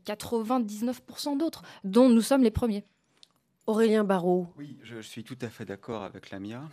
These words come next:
Speaker 3: Et, euh, en effet, euh, je ne suis pas non plus venu ici, euh, pour quémander, euh, l'oreille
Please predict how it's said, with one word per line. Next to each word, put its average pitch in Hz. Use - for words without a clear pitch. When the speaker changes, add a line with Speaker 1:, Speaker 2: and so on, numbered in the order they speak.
Speaker 3:
Et, 113
euh, 107
en 120
effet, 139
euh, 107
je 104
ne 123
suis -
pas -
non 131
plus 160
venu 127
ici, 139
euh, 107
pour 107
quémander, 139
euh, 104
l'oreille 120